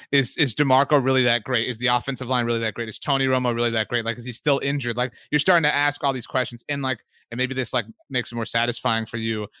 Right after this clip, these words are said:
Uh, but, and, well, actually, this wasn't the case for the Cowboys, but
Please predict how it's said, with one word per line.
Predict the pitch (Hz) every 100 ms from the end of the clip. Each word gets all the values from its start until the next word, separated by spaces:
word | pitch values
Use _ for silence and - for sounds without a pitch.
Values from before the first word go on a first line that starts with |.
| - -
Uh, | 110 110 107 101
but, | 120 131 -
and, | 151 151
well, | 147
actually, | 143 - 131
this | 120
wasn't | 139 117
the | 107
case | 120 113
for | 90
the |
Cowboys, | - 110 107 101
but | 131